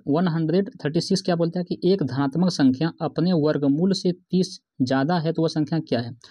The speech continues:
तो देखिए ऐसे सवालों के लिए भी आप क्या करिए, ऑप्शन को चुनिए, ऑप्शन को एलिमिनेट करना, ऑप्शन को चुन करके सवाल बनाना सबसे मोस्ट इंपॉर्टेंट होता है किसी भी स्टूडेंट के लिए एग्जाम में। ठीक है, अगर ये आप सीख गए ये अगर दिमाग, प्रैक्टिस करके दिमाग लगा ली, तब तो आपको बहुत फायदा होने वाला है एग्जाम में, ठीक है।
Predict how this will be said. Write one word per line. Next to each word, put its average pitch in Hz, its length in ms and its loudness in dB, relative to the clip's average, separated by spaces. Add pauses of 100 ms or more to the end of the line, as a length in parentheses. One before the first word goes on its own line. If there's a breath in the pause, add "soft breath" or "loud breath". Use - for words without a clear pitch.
(160 loud breath)
तो 220 60 2
देखिए 175 280 0
ऐसे 208 160 0
सवालों 196 320 0
के 202 100 -2
लिए 196 100 2
भी 196 60 4
आप 196 120 0
क्या 202 120 -2
करिए, 131 260 -4 (180)
ऑप्शन 165 360 0
को 208 200 2
चुनिए, 147 320 0
ऑप्शन 214 500 0 (400)
को 220 180 2
एलिमिनेट 170 440 0
करना, 170 280 -2
ऑप्शन 180 400 -2
को 190 140 0
चुन 190 240 2
करके 180 220 2
सवाल 170 260 0
बनाना 170 280 2
सबसे 170 480 -2
मोस्ट 165 240 2
इंपॉर्टेंट 160 360 2
होता 151 160 0
है 190 60 2
किसी 170 260 -2
भी 165 120 2
स्टूडेंट 151 300 0
के 170 60 0
लिए 190 100 4
एग्जाम 131 280 4
में। 123 140 4
ठीक 185 160 -4
है, 127 120 -2 (120)
अगर 151 180 0
ये 190 120 4
आप 208 120 0
सीख 196 200 0
गए 123 200 0 (280)
ये 190 160 2
अगर 185 180 2
दिमाग, 175 420 0 (380 soft breath)
प्रैक्टिस 175 280 -2
करके 175 200 0
दिमाग 175 220 0
लगा 170 180 0
ली, 127 120 0 (280 loud breath)
तब 160 120 -6
तो 170 60 2
आपको 170 200 0
बहुत 143 380 -2
फायदा 143 160 2
होने 139 160 4
वाला 139 180 2
है 175 60 0
एग्जाम 117 240 0
में, 127 80 0
ठीक 160 140 -4
है। - 60 -8